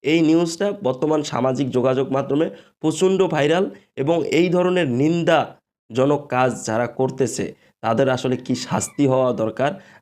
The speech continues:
আপনারাই বলুন, বলুন আপনারা যে এই ধরনের সন্তান এই যে কাজটা করেছে, যে কাজটা করেছে, তার আসলে কি শাস্তি হওয়া দরকার? এই ছেলেটা র‍্যাবের কাছে কিভাবে ধরা পড়ল? র‍্যাবের কাছে তার কথাবার্তায়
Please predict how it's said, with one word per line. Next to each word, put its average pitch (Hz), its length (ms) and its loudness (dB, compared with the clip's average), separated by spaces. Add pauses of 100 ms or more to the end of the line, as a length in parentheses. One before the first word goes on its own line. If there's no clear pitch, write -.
আপনারাই 127 480 2
বলুন, 110 400 0 (420)
বলুন 147 320 4
আপনারা 120 340 0
যে 113 180 -2
এই 120 100 0
ধরনের 127 320 0
সন্তান 120 560 -2 (600)
এই 117 180 0
যে 123 160 0
কাজটা 127 480 -2
করেছে, 123 440 -2
যে 107 160 -2
কাজটা 110 380 -2
করেছে, - 480 -2 (240)
তার 110 160 -4
আসলে 113 260 0
কি 110 160 -4
শাস্তি - 460 -4
হওয়া 101 200 2
দরকার? 95 380 -4 (380)
এই 160 180 2
ছেলেটা 180 380 0
র‍্যাবের 135 360 2
কাছে 156 240 -4
কিভাবে 131 340 0
ধরা 107 220 -2
পড়ল? 92 300 -4 (340)
র‍্যাবের 135 360 2
কাছে 165 240 -2
তার 131 220 -2
কথাবার্তায় 139 760 -2